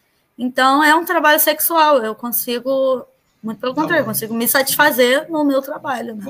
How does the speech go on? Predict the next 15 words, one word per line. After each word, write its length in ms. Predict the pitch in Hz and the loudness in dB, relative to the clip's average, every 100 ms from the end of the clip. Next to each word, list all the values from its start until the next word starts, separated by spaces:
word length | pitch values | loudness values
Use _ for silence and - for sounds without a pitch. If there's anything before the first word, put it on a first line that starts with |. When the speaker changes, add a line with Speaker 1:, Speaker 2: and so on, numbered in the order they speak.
| - | -10
Speaker 2:
Ah, 100 | 156 | -8
você 200 | - - | -8 -10
é 40 | |
uma 140 | 151 151 | -10 -10
dominadora? 880 | 127 123 107 95 95 131 113 92 - _ _ - | -10 -10 -12 -14 -14 -14 -14 -16 -20 _ _ -10
Speaker 1:
Sou. 500 | - 262 226 214 196 _ _ _ _ _ _ _ _ _ - - _ _ | -2 0 0 -2 -6 _ _ _ _ _ _ _ _ _ -20 -20 _ _
Speaker 2:
Magrinha 540 | 127 156 135 131 147 120 | -6 -4 -4 -6 -8 -8
desse 260 | 120 - | -10 -14
jeito? 420 | - 135 143 139 _ _ _ _ _ _ _ _ | -12 -8 -8 -12 _ _ _ _ _ _ _ _
Speaker 1:
Não 140 | - 254 | -12 -8
tem 180 | 311 339 | -4 -2
essa 260 | 359 440 | 0 -2
não, 220 | 440 381 370 | -2 -4 -2
gente. 260 | 311 190 | -2 0
Speaker 2:
<laughs> 800 | 131 - 440 320 370 - 370 - | -2 -4 -2 0 0 -2 -2 -4